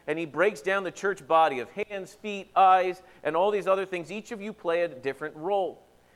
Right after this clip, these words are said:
Turn real quick to Hebrews chapter three, and I, the writer of Hebrews here reminds us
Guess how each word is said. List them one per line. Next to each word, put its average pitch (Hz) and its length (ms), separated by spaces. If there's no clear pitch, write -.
Turn 247 220
real 240 140
quick 214 260
to 170 60
Hebrews 170 440
chapter 151 340
three, 151 500
and 151 100
I, 156 100
the 151 100
writer 220 360
of 160 80
Hebrews 170 500
here 123 320
reminds 165 720
us 147 160